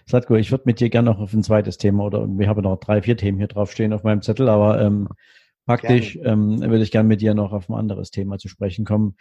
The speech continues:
Speaker 1: weil sich das für mich so senja-, so, so, so sensationell anhört. Du sprichst von Löwen und Königen, aber eigentlich sprichst du von Alphas. Und du sagst, ähm,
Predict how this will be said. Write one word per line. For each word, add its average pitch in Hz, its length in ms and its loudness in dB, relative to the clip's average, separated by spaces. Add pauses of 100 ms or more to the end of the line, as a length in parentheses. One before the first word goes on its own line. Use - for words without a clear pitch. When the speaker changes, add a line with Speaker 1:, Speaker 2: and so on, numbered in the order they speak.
(180)
Speaker 1:
weil 110 160 4
sich 110 120 -2
das 113 180 0
für 117 120 4
mich 110 180 0
so 107 100 0
senja-, 104 400 0
so, 104 220 -2
so, 101 160 -6
so 101 120 0
sensationell 104 640 0
anhört. 101 540 -4 (240)
Du 117 60 -2
sprichst 123 260 -2
von 113 120 4
Löwen 120 360 4
und 107 140 2
Königen, 127 440 2
aber 107 220 -2
eigentlich 113 460 0
sprichst - 360 -10
du 104 160 -2
von 104 280 -6
Alphas. - 680 -10 (420)
Und 120 100 2
du 120 100 4
sagst, 113 580 0 (360)
ähm, 113 600 0